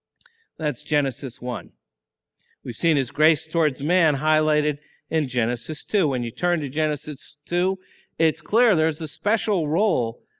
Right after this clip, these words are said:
that man will have in relationship to this God and this personal universe. Man's made in the image of God, male and female,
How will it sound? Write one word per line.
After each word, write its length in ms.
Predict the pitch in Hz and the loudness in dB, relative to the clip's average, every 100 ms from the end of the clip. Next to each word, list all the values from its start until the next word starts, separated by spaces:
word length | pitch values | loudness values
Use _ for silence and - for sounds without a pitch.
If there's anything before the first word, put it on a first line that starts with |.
| _ | _
that 180 | 135 143 | -2 0
man 260 | 147 185 220 | 2 2 2
will 140 | 175 | 2
have 340 | 147 143 147 | 2 2 2
in 160 | 151 147 | -2 -2
relationship 1160 | 143 139 170 262 - 196 151 - 131 127 - _ _ _ _ | -2 0 0 -2 -4 -4 -6 -4 -2 -2 -4 _ _ _ _
to 140 | - 151 | -2 2
this 380 | 151 151 - - _ - | 2 2 -2 -18 _ -18
God 460 | 131 151 202 185 160 | -4 0 2 4 2
and 180 | 147 143 | 2 0
this 200 | 143 - | 0 -4
personal 640 | _ - 196 - 160 160 | _ -2 -2 -4 -6 -4
universe. 680 | 180 214 123 104 - - - _ _ _ - | -4 -4 -4 -8 -12 -20 -20 _ _ _ -6
Man's 320 | 117 127 120 | -2 -2 -2
made 240 | 135 147 | 0 2
in 60 | 139 | 2
the 100 | 143 | 0
image 260 | 160 151 147 | 0 -2 -4
of 140 | 139 | -4
God, 320 | 151 160 175 | 0 2 0
male 460 | 135 139 156 156 156 _ _ | 0 -2 0 0 -4 _ _
and 260 | 151 165 165 | 0 2 0
female, 680 | - 156 160 175 208 202 | -2 -2 0 0 0 -2